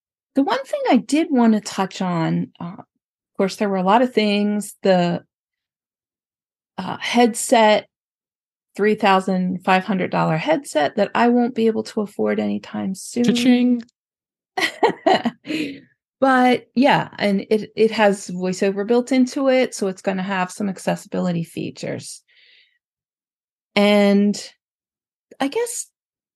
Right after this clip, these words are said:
Speaker 1: I listened to the entire, um, presentation.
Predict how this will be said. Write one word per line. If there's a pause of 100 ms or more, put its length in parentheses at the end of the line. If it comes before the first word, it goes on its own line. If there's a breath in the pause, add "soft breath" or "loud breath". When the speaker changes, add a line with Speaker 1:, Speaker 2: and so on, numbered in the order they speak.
(280)
Speaker 1:
I
listened
to (1160)
the
entire,
um, (1200)
presentation.